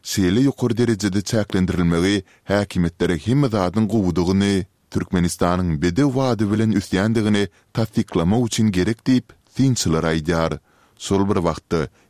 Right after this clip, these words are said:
eger her gün bolýan ýol hadiselary, edilýän jenaýetler barada medeniýetde habar berilse, ýurtda ýaşamak nähili huply bolandygy has kän kise ma'lum bolar we daşary ýurtlara gitmek isleýän has da köpeler diýen gorky bar diýip saklanylýar.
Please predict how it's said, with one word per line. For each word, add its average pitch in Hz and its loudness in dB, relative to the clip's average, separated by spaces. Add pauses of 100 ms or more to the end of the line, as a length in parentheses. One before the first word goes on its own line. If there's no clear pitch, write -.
eger 92 2
her 92 -2
gün 143 0
bolýan 110 2
ýol 113 2
hadiselary, 90 -2 (300)
edilýän 95 2
jenaýetler 117 0
barada 101 0 (220)
medeniýetde 95 -2
habar 104 0
berilse, 87 -2 (220)
ýurtda 95 0
ýaşamak 113 0 (140)
nähili 123 0
huply 110 -2
bolandygy 101 2 (240)
has 120 -2
kän 117 0
kise 107 -2
ma'lum 101 2
bolar 101 2 (320)
we 98 2
daşary 95 0
ýurtlara 123 -2
gitmek 117 -4
isleýän 98 0 (220)
has 113 -4
da 120 0
köpeler 107 -2
diýen 101 0
gorky 92 -2
bar 101 0
diýip 95 -4
saklanylýar. 87 0